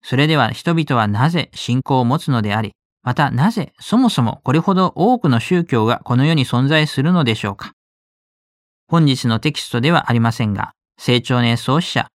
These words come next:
谷口正治先生はご著書、生命の実相、東中版第三十九巻の端書きの一ページで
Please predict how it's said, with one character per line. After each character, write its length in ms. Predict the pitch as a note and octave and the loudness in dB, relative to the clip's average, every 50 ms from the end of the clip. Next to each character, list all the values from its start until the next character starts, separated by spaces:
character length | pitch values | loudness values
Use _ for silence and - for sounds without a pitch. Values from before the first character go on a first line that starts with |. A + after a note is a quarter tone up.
| _ _ _ | _ _ _
谷 200 | - B2+ C3+ D3+ | 0 2 2 2
口 200 | D3 C3+ - B2+ | 2 0 0 0
正 320 | A#2 B2 B2+ - F3 E3+ | 0 0 2 2 2 0
治 60 | D3 C3+ | 0 0
先 200 | - C3+ C3+ C3+ | 0 -2 -2 -2
生 140 | - D#3+ | -2 -2
は 120 | C#3 A#2 G#2 | -2 0 0
ご 120 | G#2+ A2 | -2 -2
著 140 | A#2 - E3+ | -2 -2 -2
書、 200 | - - A2+ - - _ _ _ _ _ - | -4 -4 -6 -8 -10 _ _ _ _ _ -6
生 180 | - D#3+ C#3+ C3 | 0 2 2 4
命 160 | B2 A#2 A2+ | 4 2 2
の 140 | A2 G#2+ G#2 | 2 0 0
実 120 | G#2 A2+ - - - | -2 -4 -6 -4 -2
相、 240 | - C3+ A#2+ - - - | -2 -2 -2 -2 -4 -2
東 160 | - C3 C#3+ | -2 -2 0
中 220 | D3 - D#3+ D#3 C#3+ | 0 2 0 2 4
版 280 | C#3+ C#3 C3 C3+ - - _ - | 2 2 0 -2 -6 -10 _ -2
第 180 | D3+ D#3 D3 | 0 0 0
三 240 | - - E3+ E3+ D3+ | 0 0 0 2 2
十 140 | B2 A#2 A2+ | 0 0 -2
九 220 | - - C#3 D3 | -2 -2 -2 -2
巻 220 | - - E3+ D#3 C3+ | 0 0 0 0 0
の 80 | A#2+ | 0
端 220 | A2 A#2 A#2 - D#3 | -2 -2 -2 -2 -2
書 100 | D3+ D3 | -2 0
き 100 | - D#3+ | 0 0
の 100 | D3 A#2+ | 0 0
一 200 | B2 - - - | -2 -4 -6 -4
ペ 160 | F#3+ F3+ D#3 | -2 0 0
ー 20 | |
ジ 100 | A#2 G#2+ | -2 -4
で 160 | - - - | -8 -12 -14